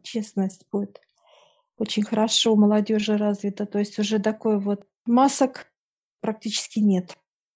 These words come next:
Они прям будут снимать. До этого времени будут снимать.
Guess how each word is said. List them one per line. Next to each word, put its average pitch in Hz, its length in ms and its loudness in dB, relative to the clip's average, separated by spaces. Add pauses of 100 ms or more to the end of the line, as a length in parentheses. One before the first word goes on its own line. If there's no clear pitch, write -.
(380)
Они 214 160 0
прям 208 260 -2
будут 208 160 -6
снимать. 202 560 -2 (720)
До 208 60 -2
этого 202 320 0
времени 220 380 0
будут 196 240 -10
снимать. 202 500 -2